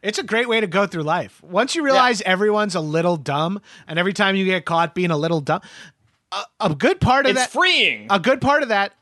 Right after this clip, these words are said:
Speaker 1: uh, an important part of that is not setting yourself up as always right and infallible.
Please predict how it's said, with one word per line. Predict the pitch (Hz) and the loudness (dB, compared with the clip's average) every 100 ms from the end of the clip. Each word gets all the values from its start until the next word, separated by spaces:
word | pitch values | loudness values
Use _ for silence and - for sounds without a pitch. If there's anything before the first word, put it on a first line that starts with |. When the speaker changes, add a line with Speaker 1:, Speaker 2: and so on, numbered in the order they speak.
| _ | _
Speaker 1:
uh, | 180 170 | -6 -4
an | 185 | -6
important | 180 240 233 | -2 -2 -2
part | 196 190 | -2 -2
of | |
that | 175 170 170 | 0 0 -2
is | 170 151 | -10 -6
not | 180 185 - | -4 -4 -4
setting | - 180 175 | -4 -2 -2
yourself | 170 156 170 160 165 | -2 -2 -2 -2 0
up | 175 190 | 0 0
as | 160 147 | -2 -4
always | - 147 156 147 | -2 0 2 0
right | 135 143 170 | -2 -2 -2
and | 156 143 | -2 0
infallible. | 135 - 135 147 160 190 | 0 -2 -2 -2 -4 -4